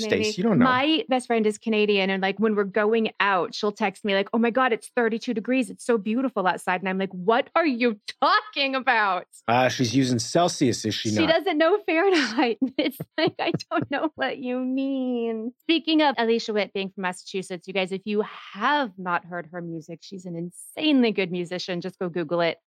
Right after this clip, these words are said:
Speaker 1: I love her so, so, so, so much. Go on.
Speaker 2: There's too many musicians on this show.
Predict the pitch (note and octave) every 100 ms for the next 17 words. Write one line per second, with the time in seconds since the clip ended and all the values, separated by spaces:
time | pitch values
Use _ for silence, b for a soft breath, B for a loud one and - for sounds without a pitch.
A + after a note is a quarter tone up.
0 | _ F#3 F#3 F3+ - - C4 - D#4 -
1 | F#4 - A3 G3+ G#3+ G#3 - C4+ B3+ G3+
2 | G3+ G3+ - C#3+ C#3+ - A#3 G#3 C#3+ A2
3 | F#2 G2+ G2+ F2+ F2 F2 - F#2